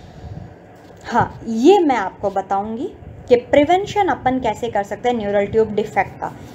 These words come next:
क्योंकि experts ये कहते हैं कि जितनी भी women child bearing age के अंदर है उनको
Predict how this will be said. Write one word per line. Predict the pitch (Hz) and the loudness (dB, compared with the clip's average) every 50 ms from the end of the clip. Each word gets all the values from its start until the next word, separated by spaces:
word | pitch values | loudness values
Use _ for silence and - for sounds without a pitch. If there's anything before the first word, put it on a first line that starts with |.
| - - - | -18 -12 -6
क्योंकि | - 269 269 339 302 | -6 -2 0 0 2
experts | - 240 240 - - - - 302 339 370 359 - 294 | 2 0 0 -2 -4 2 4 4 4 4 2 0 -2
ये | 269 254 | 0 0
कहते | 254 233 220 214 220 226 | 2 2 2 2 2 -2
हैं | 220 220 220 220 | -2 -2 -2 -4
कि | 262 233 | -4 -4
जितनी | 208 220 220 - - 302 | -4 -6 -8 -4 -4 -2
भी | 285 339 320 | 0 0 0
women | 254 226 220 233 240 254 262 254 - - - | 2 2 2 2 0 0 -2 -4 -6 -10 -6
child | - 262 247 269 330 370 370 | 2 4 6 6 6 6 4
bearing | 262 254 269 254 247 262 269 262 - 208 | 4 4 6 6 6 6 4 0 0 2
age | 220 226 226 - - | 2 2 2 0 -4
के | - 220 | -2 0
अंदर | 196 196 202 196 202 202 | 0 0 2 0 0 2
है | 196 202 196 202 202 | 2 2 2 2 2
उनको | - 202 247 269 277 285 277 - 220 208 208 214 214 214 214 214 214 | 0 0 0 2 2 0 0 0 2 4 4 6 4 4 4 2 0